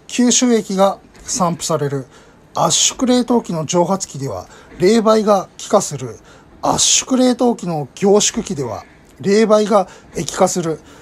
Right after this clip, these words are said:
開放型冷却塔では、冷却水の一部が蒸発する。吸収冷凍機の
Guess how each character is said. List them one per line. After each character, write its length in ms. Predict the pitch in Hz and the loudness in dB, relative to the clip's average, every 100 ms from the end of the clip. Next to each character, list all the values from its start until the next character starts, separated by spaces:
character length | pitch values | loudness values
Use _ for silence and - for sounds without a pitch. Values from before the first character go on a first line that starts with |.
| - _ | -20 _
開 260 | - 226 | 2 2
放 200 | 220 233 | 4 2
型 220 | 220 226 208 | 2 0 0
冷 120 | 214 | 0
却 300 | 208 202 - | -2 -4 -4
塔 180 | - 196 | -2 0
で 80 | 190 | 0
は、 240 | 143 92 - | -2 -6 -4
冷 160 | 170 208 | 0 2
却 200 | 240 - | 0 0
水 220 | 226 180 | -2 -2
の 100 | 135 | -4
一 280 | 160 151 208 | -4 0 2
部 100 | 180 | 0
が 140 | 123 | -2
蒸 220 | - 170 | 0 2
発 200 | 165 175 | 2 -2
す 140 | - 160 | -4 -4
る。 160 | 151 - - - - - - _ - - - _ | -4 -6 -16 -20 -20 -20 -20 _ -20 -20 -20 _
吸 200 | - 226 | 0 2
収 240 | 220 247 220 | 4 4 4
冷 200 | 226 226 | 4 4
凍 180 | 220 | 0
機 120 | - 160 | 0 -6
の 200 | 131 | -8